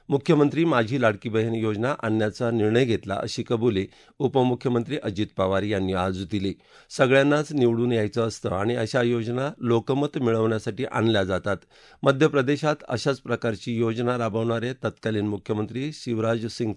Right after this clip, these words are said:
चौहान यांच्याकडून मार्गदर्शन घेतल्याचंही पवार यांनी वृत्तसंस्थेला दिलेल्या मुलाखतीत सांगितलं.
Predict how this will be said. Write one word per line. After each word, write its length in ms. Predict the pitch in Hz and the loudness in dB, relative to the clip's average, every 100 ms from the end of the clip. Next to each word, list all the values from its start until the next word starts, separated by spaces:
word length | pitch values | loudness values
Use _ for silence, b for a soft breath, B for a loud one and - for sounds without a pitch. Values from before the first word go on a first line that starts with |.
| - | -4
चौहान 380 | 117 117 104 87 B B B - | -2 0 0 -2 B B B 0
यांच्याकडून 600 | 135 127 147 131 151 165 | 2 2 2 -2 0 0
मार्गदर्शन 800 | 139 107 107 120 117 113 135 143 | 2 2 2 0 0 -4 -6 -4
घेतल्याचंही 680 | 110 101 107 98 120 98 90 - | -6 -4 -4 -4 -6 -6 -8 -2
पवार 280 | 135 127 131 | 4 6 6
यांनी 220 | 120 123 | 4 2
वृत्तसंस्थेला 800 | 131 107 - 107 110 98 110 107 | 0 -2 -4 -2 -2 -2 -2 -2
दिलेल्या 400 | 95 98 101 104 | -4 -4 -4 -4
मुलाखतीत 640 | 101 95 90 95 - 92 | -4 -6 -8 -12 -12 -14
सांगितलं. 480 | - 107 92 92 110 | -8 -6 -4 -4 -8